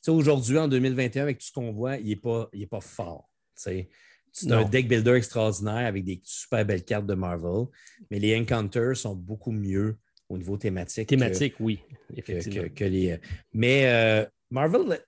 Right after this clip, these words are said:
Speaker 1: euh, voyons comment
Speaker 2: Marvel
Speaker 1: ça s'appelle.
Speaker 2: Champion ?
Speaker 1: Marvel Champion, écoute, je te dirais que c'est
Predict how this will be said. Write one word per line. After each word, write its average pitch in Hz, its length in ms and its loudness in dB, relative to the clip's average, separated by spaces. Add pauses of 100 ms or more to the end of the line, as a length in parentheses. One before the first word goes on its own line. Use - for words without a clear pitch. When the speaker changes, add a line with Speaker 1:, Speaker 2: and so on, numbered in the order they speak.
(120)
Speaker 1:
euh, 107 540 -6 (340)
voyons 95 200 -8
comment 95 180 -6
Speaker 2:
Marvel 113 220 2
Speaker 1:
ça - 60 -2
s'appelle. 127 160 4 (100)
Speaker 2:
Champion ? 170 160 0 (420)
Speaker 1:
Marvel 147 320 4
Champion, 135 600 4
écoute, 107 340 -2 (760)
je - 80 -16
te - 40 4
dirais 190 220 2
que 311 80 -8
c'est - 220 0